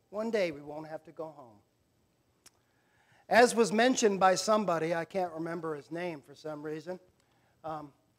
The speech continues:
I did have a birthday yesterday, and I thank all of you who sent cards and sent cakes and pies and cookies.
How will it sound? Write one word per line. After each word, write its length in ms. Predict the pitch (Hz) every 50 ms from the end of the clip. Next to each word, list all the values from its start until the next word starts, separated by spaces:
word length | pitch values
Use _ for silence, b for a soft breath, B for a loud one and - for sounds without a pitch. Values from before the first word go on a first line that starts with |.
| _ _ _ -
I 80 | 233 226
did 160 | 311 294 269
have 160 | 247 220 185
a 60 | 190
birthday 440 | 165 220 233 220 226 - 214 202 185
yesterday, 540 | 190 202 202 202 - 214 202 208 226 254 254
and 100 | 202 170
I 80 | 160
thank 340 | 143 - 196 190 190 - -
all 200 | 165 180 180 180
of 120 | 180 - 170
you 220 | 190 196 214 208
who 80 | 180 165
sent 340 | - - 190 180 170 160
cards 640 | - - 175 175 180 190 208 220 226 233 - - -
and 160 | 165 147 135 - b b b b b b b b b _
sent 400 | _ - 196 190 190 190 - -
cakes 500 | - 180 185 190 226 226 - _ _ _ -
and 240 | 170 151 147 139 -
pies 840 | - 180 180 185 190 190 196 202 208 214 220 220 220 220 185 -
and 220 | 165 147 143 139 -
cookies. 640 | - 208 202 196 - 226 233 240 254 240 - -